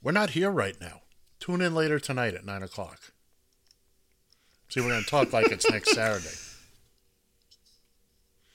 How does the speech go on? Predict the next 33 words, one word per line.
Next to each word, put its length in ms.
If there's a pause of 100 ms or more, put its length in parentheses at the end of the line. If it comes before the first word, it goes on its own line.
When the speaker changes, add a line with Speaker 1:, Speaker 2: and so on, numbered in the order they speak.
(160)
Speaker 2:
You, 100
you 240
know 160
what? 360
Uh, 240
you 120
know 120
what 140
that's 280
like? 320 (880)
Speaker 1:
I 80
can 160
only 180
Speaker 2:
You, 60
Speaker 1:
imagine. 140
Speaker 2:
you 60
remember 320
back 320
in 80
the 80
days 440
of, 340
of, 320
you 100
remember 320
back 380
in 80
the 80
days, 260
more 160
prevalent 720
back 280
then, 220